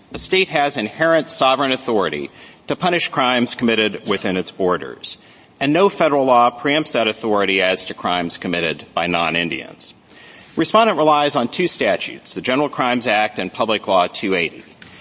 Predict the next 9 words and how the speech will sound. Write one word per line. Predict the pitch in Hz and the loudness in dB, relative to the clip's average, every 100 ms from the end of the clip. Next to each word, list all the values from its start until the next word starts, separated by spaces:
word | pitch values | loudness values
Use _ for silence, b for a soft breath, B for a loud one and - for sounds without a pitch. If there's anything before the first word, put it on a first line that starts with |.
| B B | B B
but | 160 | 0
neither | 170 196 175 151 | 2 2 2 0
of | 131 117 | 0 0
those | 131 135 | 0 0
statutes | 120 110 - 104 - - | 0 0 0 -4 -6 -12
says | - 113 98 - 143 | -6 -2 -2 -4 -2
anything | 156 131 - 92 85 - | 0 0 -2 -4 -6 -6
about | 101 92 85 - | -2 0 0 -2
preemption. | - 104 104 - - | -4 -2 -2 -4 -10